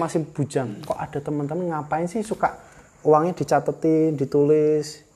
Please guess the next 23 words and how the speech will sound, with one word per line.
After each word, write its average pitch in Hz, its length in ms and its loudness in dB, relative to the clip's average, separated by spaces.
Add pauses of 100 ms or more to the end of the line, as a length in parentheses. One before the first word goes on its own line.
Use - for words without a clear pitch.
(680)
gitu 131 240 2
kan? 131 180 -4
Ditulis. 135 640 -2
Saya 214 260 4
nggak 135 100 4
paham 170 360 8
itu. 117 240 -4
Ditulis 147 400 0
itu 175 160 2
di, 147 180 0
di - 380 -4
amplop. 127 480 0 (920)
Dia 151 160 6
dapat 143 300 2
uang 139 180 4
berapa, 127 320 4 (160)
beli 139 400 4
es - 560 -6
lima 139 240 4
ribu 139 300 2
ditulis 135 640 2
pengeluaran 135 560 2
ya. 117 160 0